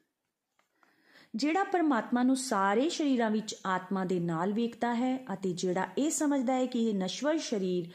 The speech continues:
ਵਿੱਚ ਨਾ ਤੇ ਆਤਮਾ, ਨਾ ਹੀ ਪਰਮਾਤਮਾ ਕਦੇ ਨਸ਼ਟ ਹੁੰਦਾ ਹੈ, ਉਹ ਅਸਲ ਵਿੱਚ ਵੇਖਦਾ ਹੈ। ਹਰੀ ਹਰੀ ਬੋਲ, ਹਰੀ ਹਰੀ ਬੋਲ।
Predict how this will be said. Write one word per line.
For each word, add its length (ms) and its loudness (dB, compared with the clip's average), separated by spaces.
ਵਿੱਚ 280 -2
ਨਾ 300 0
ਤੇ 200 -2
ਆਤਮਾ, 640 -4
ਨਾ 200 0
ਹੀ 180 -2
ਪਰਮਾਤਮਾ 600 -4
ਕਦੇ 300 0
ਨਸ਼ਟ 320 -2
ਹੁੰਦਾ 320 2
ਹੈ, 100 -2
ਉਹ 300 -2
ਅਸਲ 340 -2
ਵਿੱਚ 300 -4
ਵੇਖਦਾ 580 -4
ਹੈ। 520 -4
ਹਰੀ 360 0
ਹਰੀ 280 -2
ਬੋਲ, 560 -2
ਹਰੀ 300 -2
ਹਰੀ 200 -4
ਬੋਲ। 400 -4